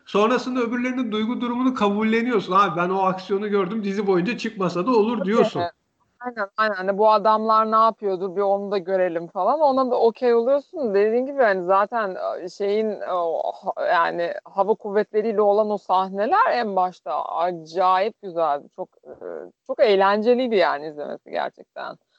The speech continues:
Speaker 2: Ee, bir de şey ya, e, şey yakışıyor. E, böyle sempatik bir adam ya Falcon kendisi genel olarak. Yani hani böyle savaşırken ki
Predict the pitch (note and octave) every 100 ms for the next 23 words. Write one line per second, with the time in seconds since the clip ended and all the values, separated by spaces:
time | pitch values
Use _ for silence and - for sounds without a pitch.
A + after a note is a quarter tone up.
0 | _ _ _ _ _ - G#3 G3+ G3 G3
1 | G3 G3 F#3 F#3 F#3 A#3+ C#4+ E4+ E4+ D4+
2 | C#4 C#4+ C4+ F#3 E3+ A#3 - G3 F#3 F3+
3 | F3 F3+ G#3+ G#3+ A3 A3 G3+ _ - -
4 | G#3 D#3 D3 - - _ - F2+ _ E3
5 | _ _ _ _ _ _ - G3 G3+ G3+
6 | - - G#3+ G#3 A3+ - A#3+ - G3 F#3+
7 | A3+ B3+ A#3+ B3+ D3+ C#3 - - F#3 D#3+
8 | - D#3 D3 D#3+ _ _ - E3+ E3 D#3
9 | - E3 F3+ F3+ F3 E3 D3+ F#3+ D4+ -
10 | E3 D#3 E3+ A#3 G3+ G3+ G3 G3 G3 G3+
11 | G3+ F#3+ G#3+ - G#3 G#3 G#3+ G#3